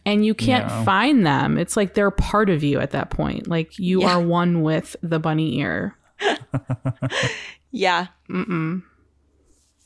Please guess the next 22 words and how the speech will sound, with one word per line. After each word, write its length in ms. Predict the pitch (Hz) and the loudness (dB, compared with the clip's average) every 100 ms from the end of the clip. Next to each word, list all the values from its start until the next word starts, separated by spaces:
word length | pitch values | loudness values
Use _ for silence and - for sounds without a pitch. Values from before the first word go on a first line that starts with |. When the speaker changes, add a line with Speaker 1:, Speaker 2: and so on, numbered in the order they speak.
| _ _ | _ _
Speaker 3:
Pretty 180 | 202 190 | -8 -6
much. 520 | 185 156 - - - - - - | -4 -4 -4 -8 -10 -12 -14 -6
Speaker 2:
Um, 500 | 143 143 131 123 117 - - _ _ _ _ _ _ _ _ _ _ _ _ _ _ _ _ _ | -2 0 0 0 -2 -8 -20 _ _ _ _ _ _ _ _ _ _ _ _ _ _ _ _ _
did 220 | 156 151 | -4 -2
you 220 | 151 220 247 | 0 2 0
still, 340 | - 175 170 | 0 -2 -2
okay, 320 | 143 143 143 | 0 2 2
so 120 | 131 | 0
there 120 | 147 165 | 0 0
was 120 | 180 | 0
a 60 | |
cactus 380 | 190 156 139 139 | -2 -4 -2 -2
that 100 | 123 | -2
I 80 | 117 | -4
got, 360 | 110 113 113 - | -2 -2 -2 -4
and 200 | - 123 | -4 0
one 120 | 139 | 2
of 60 | 147 | 2
my 120 | 139 | 2
other 180 | 113 117 | 0 -2
favorites, 640 | - 107 101 104 113 - - | -2 -4 -4 -4 -4 -8 -8
sorry, 560 | - 113 107 113 117 | -6 -6 -4 -4 -6